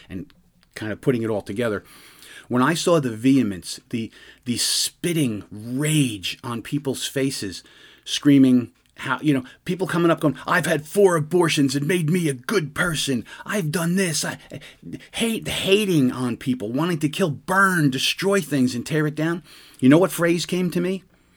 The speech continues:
This is the phrase that came to me, and I think this epitomizes it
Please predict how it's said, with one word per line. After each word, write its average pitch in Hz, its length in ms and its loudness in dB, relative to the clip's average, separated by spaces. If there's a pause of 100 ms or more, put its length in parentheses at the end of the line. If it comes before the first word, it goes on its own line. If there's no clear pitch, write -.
(300)
This 175 180 2
is 160 60 0
the 156 100 0
phrase 156 300 2
that 147 80 0
came 151 260 2
to 135 80 -2
me, 120 80 0
and 110 80 0
I 113 40 -4
think 147 200 -2
this 139 160 -2
epitomizes 101 720 -2
it 123 140 -4